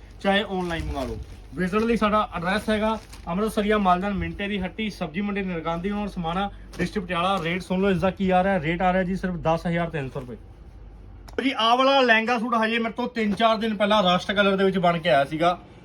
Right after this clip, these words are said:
ਸੋ ਲਓ ਜੀ, ਹੁਣੇ ਆਇਆ ਪਿੰਕ ਕਲਰ ਦੇ ਵਿੱਚ ਬਣ ਕੇ, ਉਹ ਨਾਲ ਦੀ ਨਾਲ ਸੋਲਡ ਆਊਟ ਹੋ ਗਿਆ ਸੀ ਜਿਹੜਾ ਰਸਟ ਪਾਇਆ ਸੀਗਾ।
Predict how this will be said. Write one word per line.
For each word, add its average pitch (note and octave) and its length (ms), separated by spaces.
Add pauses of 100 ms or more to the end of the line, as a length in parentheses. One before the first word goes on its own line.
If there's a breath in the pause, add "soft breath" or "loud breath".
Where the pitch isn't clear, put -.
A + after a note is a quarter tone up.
ਸੋ G3+ 140
ਲਓ G#3+ 160
ਜੀ, B3 100
ਹੁਣੇ A3+ 300
ਆਇਆ G#3+ 220 (100)
ਪਿੰਕ G#3+ 300
ਕਲਰ G3 260
ਦੇ E3+ 80
ਵਿੱਚ E3+ 140
ਬਣ D3 200
ਕੇ, D3 180
ਉਹ A3 380
ਨਾਲ G3+ 240
ਦੀ G#3 60
ਨਾਲ A3 120
ਸੋਲਡ F3+ 260
ਆਊਟ F#3+ 140
ਹੋ F#3+ 80
ਗਿਆ D#3+ 100
ਸੀ E3 60
ਜਿਹੜਾ F3+ 300
ਰਸਟ D3+ 160
ਪਾਇਆ D#3+ 260
ਸੀਗਾ। E3 300